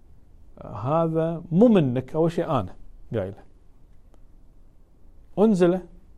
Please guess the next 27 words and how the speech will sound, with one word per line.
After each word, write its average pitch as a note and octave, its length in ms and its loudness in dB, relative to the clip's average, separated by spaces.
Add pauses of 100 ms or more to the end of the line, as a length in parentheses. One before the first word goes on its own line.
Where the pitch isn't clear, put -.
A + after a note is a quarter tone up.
(380)
يعني G#2+ 180 -4
ما F#3 100 2
استخدم F#3 460 0
شيء D3 180 0
ثاني، G#2+ 280 -4
ما D3 120 0
قال: D3 260 0
"يا C#3+ 120 0
أيها C#3 240 0
الرسول F3 680 -2 (760)
قل D#3 240 8
لأزواجك"، G2+ 680 -6 (2250)
لا، D3 200 -2 (340)
"يا C#3 260 0
رسول C#3 240 0
بلغ G#3 400 4
ما F#3+ 300 4
أنزل"، F3 360 4
في E3+ 180 0
شيء F#3+ 240 6
نازل D#3+ 420 4
لك، - 320 -6 (1400)
بلغه. B2+ 460 8 (800)
أنزل A3+ 380 4
هم G3 320 4
مو C4+ 100 6
منك، G3 580 -2